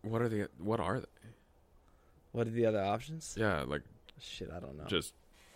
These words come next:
Speaker 1: off the top of your head.
Speaker 2: I can't tell you.
Speaker 1: Oh, okay, right on.
Speaker 2: But, no, I did not know about the quality control issues with Elf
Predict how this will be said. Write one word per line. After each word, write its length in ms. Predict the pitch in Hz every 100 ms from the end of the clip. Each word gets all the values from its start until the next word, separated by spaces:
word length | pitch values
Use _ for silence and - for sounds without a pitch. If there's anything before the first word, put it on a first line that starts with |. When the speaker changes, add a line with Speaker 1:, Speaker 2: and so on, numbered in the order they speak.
| - - -
Speaker 1:
off 200 | 80 -
the 40 |
top 300 | - 76 69
of 60 | 67
your 100 | 64
head. 300 | 82 76 67 87 - - _ - _ - - -
Speaker 2:
I 140 | 110
can't 300 | 107 113 95
tell 160 | 101 69
you. 160 | - - -
Speaker 1:
Oh, 180 | - 50
okay, 160 | 64 64
right 240 | 53 58 57
on. 180 | 62 - - - - - - - - - - - - 123
Speaker 2:
But, 420 | 120 120 110 - - - - - - - - - - - - - - - 120
no, 380 | 120 104 67 101
I 60 | 107
did 220 | 110 110
not 280 | 113 107 87
know 140 | 107
about 220 | 107 101
the 60 | 104
quality 320 | - 98 101
control 380 | 98 101 101 95
issues 520 | 95 - 87 92 -
with 140 | - 50
Elf 160 | -